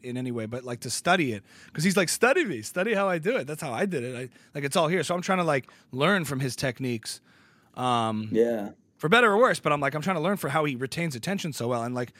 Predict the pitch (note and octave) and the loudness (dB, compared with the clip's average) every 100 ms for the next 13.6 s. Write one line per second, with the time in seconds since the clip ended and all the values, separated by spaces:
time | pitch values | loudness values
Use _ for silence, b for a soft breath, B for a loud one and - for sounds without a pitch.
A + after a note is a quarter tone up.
0 | B B C3 B2+ D3+ D3 E3 E3+ B2+ A#2+ | B B -4 0 0 4 4 4 2 0
1 | B2 A#2+ A#2 C3+ D#3 - A2+ G#2+ - b | -2 -4 0 2 2 0 -6 -8 -14 b
2 | b b - E3+ E3+ - F3+ F3+ A#3 G#3+ | b b 0 2 2 0 0 2 2 2
3 | F#3+ F3 - D#3+ C3+ A#2 A#2+ B2+ F3 E3 | 0 -2 -4 -4 -4 -8 -8 -4 -4 -2
4 | G3+ - C3 C3+ - D3 B B B A3+ | -2 -2 -8 -6 -4 -6 B B B 2
5 | B3 A#3 A3+ C4+ B3+ B3+ A#3 A#3 G3+ F3 | 2 2 0 2 4 4 4 2 2 0
6 | E3 E3+ D#3+ D#3 E3 D3+ D3+ - - F#3+ | 0 2 2 0 0 0 0 -4 -2 0
7 | C3+ G#2+ G#2 - A2+ - C#3+ C#3+ C3 C#3 | 0 -2 -6 -8 -8 -6 -2 -2 -2 0
8 | C#3 C#3 B2+ - C#3+ C#3+ C#3 C3 B2+ B2+ | 0 0 -6 -4 -2 -2 -4 -6 -4 -2
9 | C3 A#2+ A2 C#3 D3 F3 - G3 A3+ A#3 | -2 -4 -6 -8 -6 -8 -4 -2 -2 -4
10 | B B B G#3 G#3 G#3 - - F3 D#3+ | B B B -12 -8 -10 -10 2 2 4
11 | D#3 F3 E3 F3+ F#3 D#3 C3+ C3+ D3 C3+ | 2 2 2 2 0 -4 -6 -6 -6 -6
12 | - - D3+ D3 F3 E3 D#3 D3 D3+ E3+ | -12 -10 -10 -6 -4 -2 -4 -4 -4 -4
13 | F3+ F#3 E3+ F3 F#3 - | -4 -4 -2 -2 -6 -18